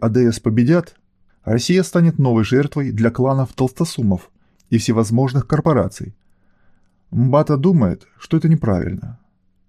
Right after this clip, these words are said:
А знаешь почему? Когда расправятся с вами, начнется повторная экспансия на Черный континент –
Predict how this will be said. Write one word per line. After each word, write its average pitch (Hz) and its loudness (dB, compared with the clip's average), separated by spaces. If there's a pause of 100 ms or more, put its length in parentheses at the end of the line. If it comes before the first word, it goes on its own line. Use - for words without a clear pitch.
А 147 -8
знаешь 226 0
почему? - -4 (760)
Когда 127 0
расправятся 127 0
с - -6
вами, 170 0 (320)
начнется 190 0
повторная 123 0
экспансия 139 -2
на 117 0
Черный 113 -2
континент – 110 -4